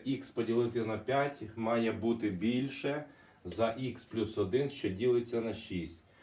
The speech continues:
Друга нерівність системи — це два, що множиться на ікс плюс один, додається п'ять, має бути більше за три, що множиться на ікс мінус п'ять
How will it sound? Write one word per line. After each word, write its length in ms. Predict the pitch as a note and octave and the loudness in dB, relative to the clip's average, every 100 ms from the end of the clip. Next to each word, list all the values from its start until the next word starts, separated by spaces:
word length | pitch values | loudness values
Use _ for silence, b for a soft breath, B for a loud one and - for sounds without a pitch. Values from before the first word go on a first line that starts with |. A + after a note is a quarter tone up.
| B B B | B B B
Друга 520 | E2 E2 C#3 D3 D3 | -4 2 4 4 2
нерівність 640 | C#3+ D3 D3 C#3+ C#3+ C#3 | 0 0 0 -2 -2 -4
системи — 600 | - C3 - C#3 C3+ C3+ B2+ | -4 -4 -2 2 2 2 0
це 200 | - G#2+ | 0 -2
два, 300 | G2 C3 B2+ | 2 4 4
що 220 | - A#2 | 2 0
множиться 580 | A#2 B2 G#2+ G#2+ - G#2+ | 2 0 0 -2 -2 -2
на 120 | G#2+ | -2
ікс 260 | A2+ G#2+ | -2 -6
плюс 340 | - G2+ G2 - | -8 -8 -6 -4
один, 400 | F#2+ F#2 G#2+ F2 E2 B B B B - | -4 0 0 0 -4 B B B B -4
додається 720 | G2 F#2 G#2 G#2+ G#2+ - F#2+ | -2 2 2 4 0 0 -6
п'ять, 540 | F2+ F#2+ A2+ C3 B2+ | -4 -2 2 2 0
має 320 | A2 A2+ A2+ | -2 -2 -2
бути 340 | G2+ G2+ G2 G2+ | -2 -2 -2 -2
більше 560 | F2 G#2+ C#3 C3+ C3 | -2 -2 -2 -2 -2
за 180 | A2+ G#2 | 0 -2
три, 340 | G2 A2 G#2 G#2 | -2 0 2 0
що 220 | - G#2+ | -2 -4
множиться 500 | A2 G#2 G2 F#2+ G2+ | -2 -4 -4 -4 -4
на 100 | G2+ | -2
ікс 300 | G#2 F#2 - | -4 -4 -6
мінус 300 | G2 F2+ E2+ | -4 -2 -4
п'ять 360 | - - - | -2 0 0